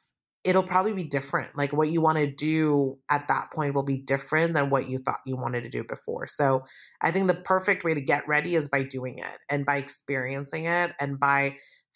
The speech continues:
finding your own flavor in it. I also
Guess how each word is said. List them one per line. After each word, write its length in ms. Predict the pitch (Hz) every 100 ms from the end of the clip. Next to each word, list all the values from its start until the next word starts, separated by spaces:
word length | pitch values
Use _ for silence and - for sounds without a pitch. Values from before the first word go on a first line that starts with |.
| - _
finding 760 | 180 160 160 160 160 156 151 151 - _
your 300 | 143 147 - -
own 560 | 151 147 147 147 147 - _ -
flavor 580 | - - 139 139 160
in 140 | 185 190
it. 300 | 214 220 220
I 100 | 160
also 500 | 156 160 175 170 160